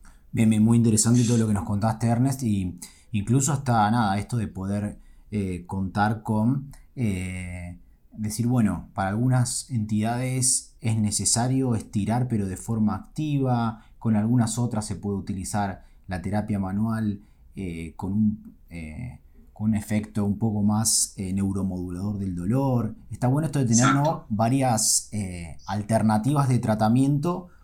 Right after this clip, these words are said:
Speaker 1: para, obviamente, la múltiple cantidad de entidades y, bueno, y toda la, los ejercicios y, y lo que nos comentaste recién. Y ahora un poco más apuntando a los test de vuelta al campo propuestos por la, por la bibliografía.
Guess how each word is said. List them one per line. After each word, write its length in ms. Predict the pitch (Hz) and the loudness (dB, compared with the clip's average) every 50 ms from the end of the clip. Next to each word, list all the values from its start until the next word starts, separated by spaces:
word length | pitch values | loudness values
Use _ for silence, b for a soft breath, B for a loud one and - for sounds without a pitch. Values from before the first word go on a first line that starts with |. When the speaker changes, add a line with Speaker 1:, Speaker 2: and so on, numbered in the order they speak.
| B - - | B -20 -2
Speaker 1:
para, 360 | - 98 98 95 95 90 90 95 | 0 2 2 4 2 2 0 2
obviamente, 440 | 107 113 110 107 110 113 117 127 | 2 2 4 4 4 4 4 4
la 120 | 120 104 101 | 2 2 4
múltiple 480 | 107 110 113 113 113 117 107 107 107 | 4 4 2 2 2 0 0 0 -2
cantidad 400 | 101 101 101 101 98 98 101 107 | -2 -2 -2 -2 -2 -2 -2 -2
de 80 | 113 110 | 0 0
entidades 460 | 107 104 104 101 104 110 131 131 127 | 0 0 0 -2 -2 0 0 0 0
y, 40 | 120 | 0
bueno, 140 | 101 95 92 | 0 -2 -4
y 40 | 90 | -4
toda 200 | - 123 123 123 | -2 0 2 2
la, 260 | 117 110 104 B B B B B B B B - | 2 2 0 B B B B B B B B -6
los 260 | - 101 104 - - | -2 0 0 2 0
ejercicios 800 | 104 - - 107 104 - - 120 123 110 - 139 123 117 - 110 | 0 -2 -2 0 0 2 2 4 4 2 2 2 2 2 2 2
y, 180 | 104 101 95 92 92 90 90 87 b b b b b b | 0 -2 -2 -4 -6 -8 -10 -14 b b b b b b
y 80 | - 98 | -2 -2
lo 100 | 98 98 | -2 0
que 80 | 101 | 0
nos 120 | 95 95 - | -2 -2 -4
comentaste 640 | - - 98 95 95 92 104 101 - - 107 98 90 | -2 -2 0 0 0 0 -2 -4 -2 -4 -4 -4 -4
recién. 460 | 90 92 92 - - 95 82 80 78 B B B B B B - | -6 -8 -8 -6 -6 -6 -6 -6 -8 B B B B B B 2
Y 80 | 104 | 2
ahora 140 | 113 151 170 | 4 6 6
un 120 | 170 147 | 4 4
poco 220 | - 165 160 - 143 | 2 0 -2 0 0
más 220 | 143 147 147 - | 2 2 2 2
apuntando 880 | 147 143 - 120 113 117 113 117 160 170 143 123 110 104 101 104 107 107 B B B B B - - | 2 0 2 2 2 2 4 4 2 4 6 8 8 8 6 4 0 -4 B B B B B -6 0
a 140 | - 101 | 0 2
los 200 | 104 101 101 - | 2 2 0 0
test 160 | - 135 123 135 | 2 2 4 4
de 60 | 147 | 4
vuelta 300 | 120 110 107 113 107 107 | 4 4 2 2 2 0
al 100 | 104 107 | 0 0
campo 380 | - 135 139 123 117 98 - - | 0 0 2 2 0 -2 -4 -6
propuestos 500 | - - - 110 107 107 - - 92 - | -10 -6 -2 -2 0 0 -2 -6 -10 -12
por 200 | - - 87 80 | -12 -12 -10 -10
la, 220 | 78 76 - - - | -10 -10 -12 -12 -10
por 120 | 90 90 | -10 -8
la 100 | 87 85 | -6 -6
bibliografía. 800 | 90 92 90 95 98 110 113 123 - 156 131 110 104 104 123 | -6 -6 -6 -6 -4 -4 -4 -4 0 0 2 2 2 -2 -4